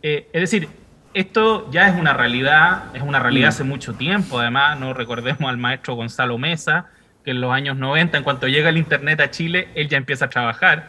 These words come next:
Speaker 2: Mm.
Speaker 1: ¿no? en, en un arte que problematiza el medio.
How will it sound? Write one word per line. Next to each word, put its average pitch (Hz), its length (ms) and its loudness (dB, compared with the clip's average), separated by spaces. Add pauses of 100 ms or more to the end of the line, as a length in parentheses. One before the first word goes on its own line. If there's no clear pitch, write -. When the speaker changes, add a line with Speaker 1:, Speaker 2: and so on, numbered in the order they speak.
Speaker 2:
Mm. 127 240 -2
Speaker 1:
¿no? 143 340 0
en, 127 220 -2
en 123 120 -6
un 123 100 -12
arte 135 240 -4
que 131 80 -2
problematiza 120 640 -4
el 113 80 -6
medio. 147 460 -2